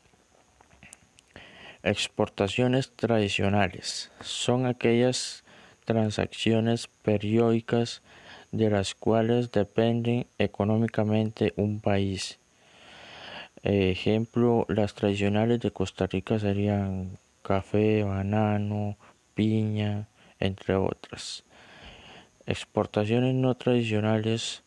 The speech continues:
salidas de mercancías cuya frecuencia es reducida por la economía de un país, no depende de estas. Ejemplo, Costa Rica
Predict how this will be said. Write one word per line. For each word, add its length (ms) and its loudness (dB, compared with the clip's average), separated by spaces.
salidas 800 0
de 120 2
mercancías 920 -2
cuya 340 2
frecuencia 800 0
es 180 0
reducida 800 2
por 320 0
la 300 2
economía 720 0
de 180 -6
un 180 -4
país, 480 -4
no 200 2
depende 500 0
de 240 0
estas. 540 -12
Ejemplo, 720 -4
Costa 500 0
Rica 580 0